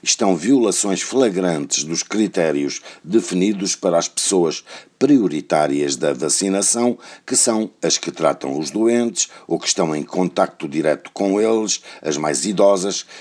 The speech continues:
e outras mais fragilizadas devido a doenças que as expõem mais facilmente à contaminação com o vírus. O que está a acontecer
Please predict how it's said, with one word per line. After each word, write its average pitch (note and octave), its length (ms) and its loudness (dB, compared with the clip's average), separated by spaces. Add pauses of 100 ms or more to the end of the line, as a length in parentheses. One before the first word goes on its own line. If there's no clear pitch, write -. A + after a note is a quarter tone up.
e C#3 200 6
outras A2 360 4
mais F2 300 2
fragilizadas D2+ 1040 0 (220)
devido E2+ 460 0
a - 20 4
doenças E2+ 720 0 (200)
que G#2+ 160 0
as F2+ 140 2
expõem E2+ 640 0
mais F2+ 300 0
facilmente F2 920 -2 (220)
à E2+ 160 2
contaminação D2+ 960 -2 (300)
com D2 280 2 (140)
o F2 80 -4
vírus. C#2+ 680 -4 (200)
O B1+ 140 -8
que - 60 -10
está - 160 2
a - 20 4
acontecer F2+ 680 0